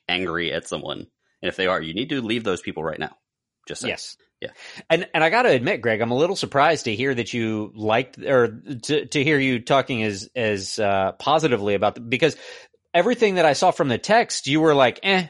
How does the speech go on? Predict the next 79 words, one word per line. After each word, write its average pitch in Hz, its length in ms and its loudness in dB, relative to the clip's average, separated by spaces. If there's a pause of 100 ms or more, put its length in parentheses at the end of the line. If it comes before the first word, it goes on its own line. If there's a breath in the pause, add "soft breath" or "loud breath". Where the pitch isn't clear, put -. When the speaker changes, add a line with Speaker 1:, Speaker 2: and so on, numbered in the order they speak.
Speaker 2:
the 156 80 0
movie 147 240 2
was 127 160 0
just 113 240 -4
there. 95 280 0 (120)
Whatever. 107 460 2 (200)
Uh, 120 340 4
take 127 240 -2
it 110 60 -2
or 101 100 -2
leave 90 180 -4
it. 95 80 -2
It 107 60 0
was 104 140 -2
okay." 85 360 -6 (260)
Da, 113 140 0
da, 113 100 2
da, 107 100 2
da. 95 160 0
Speaker 1:
Yeah, 92 80 -4
well, 113 380 2
I'm 104 160 -2
saying 139 160 4
it 143 40 4
Speaker 2:
I, 123 40 0
Speaker 1:
wasn't, 90 220 0
Speaker 2:
I'm, 85 40 -10
Speaker 1:
like, 82 140 -2
Speaker 2:
I'm 78 60 0
Speaker 1:
the - 80 -4
Speaker 2:
surprised 170 200 2
Speaker 1:
world's 170 140 4
Speaker 2:
to 160 80 0
hear 156 160 4
that 123 60 2
Speaker 1:
best - 100 -6
Speaker 2:
you 120 80 -4
say 123 160 -2
you 107 80 2
Speaker 1:
movie. 95 100 0
Speaker 2:
enjoyed 104 300 0
it. 82 120 -4 (400)
Speaker 1:
I 247 120 4
Speaker 2:
What's 131 120 2
Speaker 1:
enjoyed 147 140 6
Speaker 2:
that? 82 60 -2
Speaker 1:
it. 85 100 -4
It 80 80 -6
just 87 160 -8
wasn't 82 240 -8
the 85 60 -10
world's 76 300 -8 (120)
best - 240 -8
movie. - 300 -14 (160)
Like, - 120 -10
it - 80 -10
was, 85 400 -6
Speaker 2:
Oh, 147 200 6
okay. 98 300 -2
Speaker 1:
it 110 120 -2
was 107 200 4
Speaker 2:
That, 185 160 6
that 180 80 6
Speaker 1:
what, 180 60 2
Speaker 2:
was 160 100 0
not 180 180 4
Speaker 1:
it - 60 -6
Speaker 2:
the - 60 2
Speaker 1:
was 120 180 6
Speaker 2:
impression 117 80 4
Speaker 1:
what 113 100 2
it - 60 2
Speaker 2:
I - 40 2
got 101 60 2 (140)
Speaker 1:
was. - 20 0
Speaker 2:
from 92 100 -4
the 98 120 -4
Speaker 1:
It, 90 120 -10
Speaker 2:
text 104 180 -6